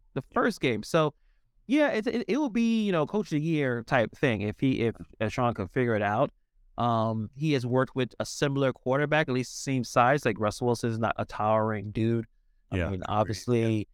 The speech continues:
Speaker 1: Drew Brees wasn't a tall dude, so there's some schemes. Um, you know, I, I think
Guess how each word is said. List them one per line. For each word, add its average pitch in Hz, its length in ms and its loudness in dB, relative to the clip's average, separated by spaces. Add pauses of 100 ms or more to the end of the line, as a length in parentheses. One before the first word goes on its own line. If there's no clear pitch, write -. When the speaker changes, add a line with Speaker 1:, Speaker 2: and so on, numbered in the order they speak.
(140)
Speaker 1:
Drew 131 140 0
Brees 117 240 2
wasn't 113 200 -2
a 104 40 -6
tall 110 240 0
dude, 113 240 -2
so 110 220 0
there's 120 180 0
some 123 140 -6
schemes. 135 720 -2 (380)
Um, 107 500 2 (680)
you 160 60 2
know, 131 160 2
I, 156 160 0
I 165 120 2
think 175 440 -2